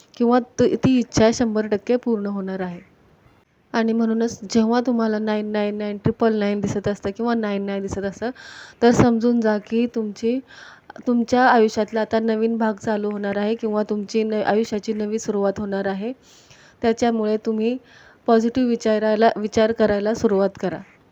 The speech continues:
अजून एक काम तुम्ही करू शकता, एक बोनस टिप्स तुम्हाला देते, ती म्हणजे याच दिवशी तुम्हाला नाईन नाईन नाईन एका लाल काग-, लाल पेनाने व्हाईट कागदावरती लिहून तुमच्या मोबाईलच्या पाठीमागे तुम्ही ठेवू शकता.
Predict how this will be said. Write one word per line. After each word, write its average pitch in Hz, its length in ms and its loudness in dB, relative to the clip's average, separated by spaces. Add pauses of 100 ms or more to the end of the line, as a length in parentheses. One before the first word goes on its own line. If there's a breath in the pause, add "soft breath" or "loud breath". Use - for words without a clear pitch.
(560)
अजून 240 280 2
एक 254 100 2
काम 240 260 0
तुम्ही 226 160 2
करू 220 240 6
शकता, 220 280 -2
एक 220 180 0
बोनस 214 420 0
टिप्स 233 260 -4
तुम्हाला 214 320 0
देते, 202 280 0
ती 220 200 -2
म्हणजे 208 360 -2 (520 loud breath)
याच 240 220 4
दिवशी 226 380 2
तुम्हाला 202 320 -2
नाईन 226 420 0
नाईन 208 320 -2
नाईन 208 280 -2
एका 202 300 -2
लाल 208 280 0
काग-, 208 260 -4 (120)
लाल 220 380 2 (460 loud breath)
पेनाने 220 440 4
व्हाईट 214 300 2
कागदावरती 214 680 2
लिहून 208 240 -4
तुमच्या 208 320 0
मोबाईलच्या 220 640 0
पाठीमागे 208 500 0
तुम्ही 208 300 -6
ठेवू 214 200 0
शकता. 208 360 -4